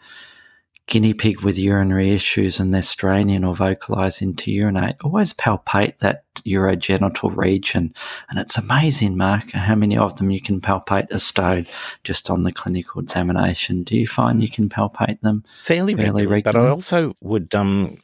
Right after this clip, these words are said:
Speaker 2: I would definitely point out the value of, uh, radiographs, because there are, while a significant proportion of them you can definitely feel the,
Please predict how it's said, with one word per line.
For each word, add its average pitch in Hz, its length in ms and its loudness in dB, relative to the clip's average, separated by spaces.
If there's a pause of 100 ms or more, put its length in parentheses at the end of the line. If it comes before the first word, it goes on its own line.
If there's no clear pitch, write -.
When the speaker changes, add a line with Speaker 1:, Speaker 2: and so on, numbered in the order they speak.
Speaker 2:
I 98 80 -2
would 101 300 -4 (520)
definitely 107 640 0
point 92 460 -2
out 82 280 2 (100)
the 90 140 -4
value 85 460 2
of, 78 360 -2 (100)
uh, 80 320 -2
radiographs, 78 800 0
because 80 360 -2
there 82 200 2
are, 87 400 2 (300)
while 98 380 2 (120)
a 80 60 -6
significant 82 580 -2
proportion - 480 0
of 78 140 0
them 73 140 2
you 73 120 2
can 71 280 -2
definitely 69 580 -4
feel 73 400 -2
the, 71 320 -2